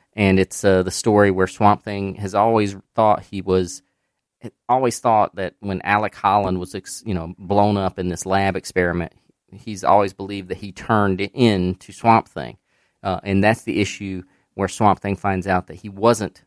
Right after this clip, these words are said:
turned into, he, he wasn't Alec Holland, that Alec Holland really died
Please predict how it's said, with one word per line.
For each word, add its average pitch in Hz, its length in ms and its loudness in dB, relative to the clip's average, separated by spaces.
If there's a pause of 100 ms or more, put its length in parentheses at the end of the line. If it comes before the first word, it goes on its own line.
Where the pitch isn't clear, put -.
(120)
turned 90 300 -4
into, 85 260 -6 (140)
he, 104 200 -8
he 110 160 -10
wasn't 123 320 0
Alec 90 300 -6
Holland, 82 380 -2 (340)
that 95 100 -10
Alec 104 280 2
Holland 101 360 2
really 92 200 -4
died 92 640 -2